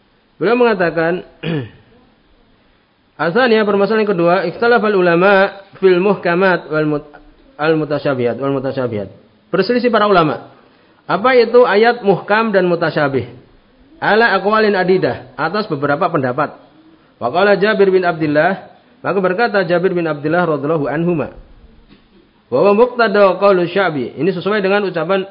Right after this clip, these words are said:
Imam Sya'bi, wa Sufyan ats-Tsauri, Sufyan ats-Tsauri, wa ghairuhuma, wa ghairihima, dan selain keduanya. Ini pendapat yang dirojihkan oleh Imam Qurtubi. Beliau mengatakan nanti, "Qultu hadza ahsan ma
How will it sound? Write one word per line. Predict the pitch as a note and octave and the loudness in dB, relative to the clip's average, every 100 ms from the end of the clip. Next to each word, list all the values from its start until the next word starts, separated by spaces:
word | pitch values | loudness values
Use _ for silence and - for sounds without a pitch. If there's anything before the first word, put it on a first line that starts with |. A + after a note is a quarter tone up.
| - | -8
Imam | F3 F#3 | -6 -4
Sya'bi, | E3 G#3 G3 E3 C#3+ | -4 -4 -4 -4 -4
wa | C#3 | -4
Sufyan | C#3 C3+ F3+ E3+ | -6 -4 -2 -2
ats-Tsauri, | D#3 G3 E3+ | -2 -2 -4
Sufyan | D3+ E3 D3+ | -6 -6 -6
ats-Tsauri, | F3 G3 G#3+ G#3 - - - | -2 -2 -2 -4 -12 -20 -8
wa | B2 C#3 | -2 0
ghairuhuma, | C#3 E3 D#3+ F3+ F#3 D3 C#3+ G2+ - _ - | 2 2 2 0 0 0 -2 -4 -10 _ -6
wa | C3 | -2
ghairihima, | D#3+ F3+ D#3+ C3 | 0 0 0 -2
dan | C3+ C#3+ | -4 -6
selain | C#3 D#3+ | -4 -4
keduanya. | C3 B2 G2+ - _ _ _ _ _ _ - | -4 -4 -6 -12 _ _ _ _ _ _ -8
Ini | A#2+ | -6
pendapat | B2 G#2 G2+ C3+ C#3 - _ _ - | -6 -8 -6 -8 -8 -20 _ _ -4
yang | B2 | -2
dirojihkan | B2 B2 A#2 A2 A2 C#3 D#3 E3+ B2+ | -2 -4 -4 -10 -6 -2 -2 -4 -4
oleh | B2 C#3 | -4 -2
Imam | C3 B2+ | -4 -6
Qurtubi. | B2+ C3+ B2+ A2+ G2 | -8 -8 -8 -8 -12
Beliau | G#2+ C3+ | -8 -6
mengatakan | C#3 B2+ C#3 C3+ | -4 -6 -6 -6
nanti, | B2 F#3 G3 - _ _ | -4 -6 -8 -20 _ _
"Qultu | D#3 E3+ D#3 G3 | 0 0 2 0
hadza | D#3+ D#3+ D#3 | 2 0 -2
ahsan | F2+ D#3 G3 F3 | -6 -8 -4 -4
ma | D3+ C#3+ | -2 -4